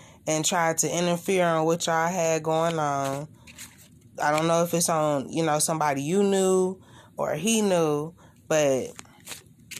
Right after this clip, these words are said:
somebody came in, convinced him to not fuck with you. He slept with her. You became the Queen of Swords.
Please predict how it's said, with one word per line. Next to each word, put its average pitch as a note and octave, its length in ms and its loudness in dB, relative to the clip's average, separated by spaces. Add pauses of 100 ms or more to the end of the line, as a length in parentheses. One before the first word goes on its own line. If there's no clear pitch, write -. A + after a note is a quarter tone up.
(280)
somebody F3 520 2
came E3+ 480 0
in, D3+ 460 -2 (920)
convinced F#3 600 0
him E3+ 480 0 (360)
to E3 420 2
not D#3 300 -2
fuck F#3 300 0
with D3+ 200 -6
you. C#3 400 -4 (1040)
He - 160 -8
slept G#3 400 4
with E3 240 0
her. C#3+ 320 -4 (2000)
You F#3+ 200 2
became G3 460 0
the F3 60 0
Queen F3 340 0
of D#3+ 100 0
Swords. D3+ 920 0